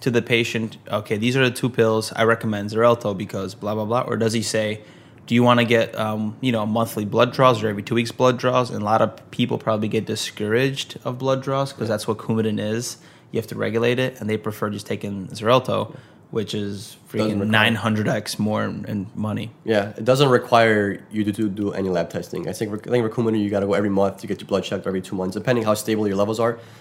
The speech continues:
Speaker 2: Xarelto gives the benefit of not needing to take labs, but then obviously we kinda have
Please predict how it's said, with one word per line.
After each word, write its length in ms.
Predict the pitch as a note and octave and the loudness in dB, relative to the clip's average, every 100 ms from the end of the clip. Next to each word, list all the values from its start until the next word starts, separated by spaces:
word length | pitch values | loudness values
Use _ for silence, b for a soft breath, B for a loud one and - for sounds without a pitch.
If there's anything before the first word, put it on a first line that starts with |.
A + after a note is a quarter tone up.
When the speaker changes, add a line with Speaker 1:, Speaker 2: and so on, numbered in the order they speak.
| B | B
Speaker 2:
Xarelto 320 | A2+ B2 C3 | 4 6 6
gives 120 | A#2 A2 | 2 0
the 60 | |
benefit 360 | G#2 G#2+ G#2+ F#2 | 2 2 0 -2
of 340 | F#2 F#2 - | -2 -4 -6
not 280 | A2+ C3+ - | 2 2 2
needing 180 | G#2+ G2 | -2 -4
to 60 | |
take 140 | G2+ - | -4 -2
labs, 340 | F#2 E2 - - B B B _ - - - | -2 -2 -6 -18 B B B _ -20 -14 -4
but 160 | G#2+ | 0
then 220 | A2 G#2 | 2 2
obviously 420 | - G2+ G#2 G#2 G#2 | 4 2 2 -2 -2
we 60 | G2+ | -2
kinda 220 | A2 G2+ | 0 2
have 300 | G2 G2 - | 2 0 -4